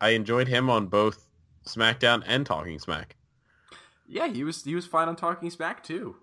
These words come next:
Speaker 2: which, uh,
Speaker 1: Yeah.
Speaker 2: was the, uh, return of the New Day.
Speaker 1: Oh yeah, almost forgot about that. And
Speaker 2: You almost
Speaker 1: Booty
Speaker 2: forgot
Speaker 1: Oats.
Speaker 2: about that? You crazy bastard.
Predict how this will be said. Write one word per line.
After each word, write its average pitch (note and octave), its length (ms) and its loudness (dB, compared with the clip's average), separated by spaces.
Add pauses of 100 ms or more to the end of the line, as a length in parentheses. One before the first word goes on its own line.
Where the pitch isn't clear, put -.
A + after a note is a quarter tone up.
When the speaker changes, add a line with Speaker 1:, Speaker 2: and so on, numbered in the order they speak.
(120)
Speaker 2:
which, G2+ 240 -12
uh, G#2 300 -2
Speaker 1:
Yeah. A2 160 4
Speaker 2:
was A2 220 -10
the, A2+ 340 -6
uh, A2+ 120 -4
return A2 300 -10
of A#2+ 80 -10
the C3+ 80 -6
New C3+ 220 -4
Day. F#2+ 260 -10 (1800)
Speaker 1:
Oh D3 180 6
yeah, G3 300 6 (520)
almost G#2+ 260 -6
forgot C3+ 200 2
about G#2+ 180 -2
that. E2+ 220 -2 (320)
And G#2 340 0 (520)
Speaker 2:
You B2 140 -8
almost C3 220 0
Speaker 1:
Booty C#3 120 6
Speaker 2:
forgot B2+ 200 6
Speaker 1:
Oats. B2+ 60 -4
Speaker 2:
about B2+ 100 -2
that? C3+ 300 -2
You G#2+ 120 -10
crazy D#2 300 -14
bastard. D#2 380 -12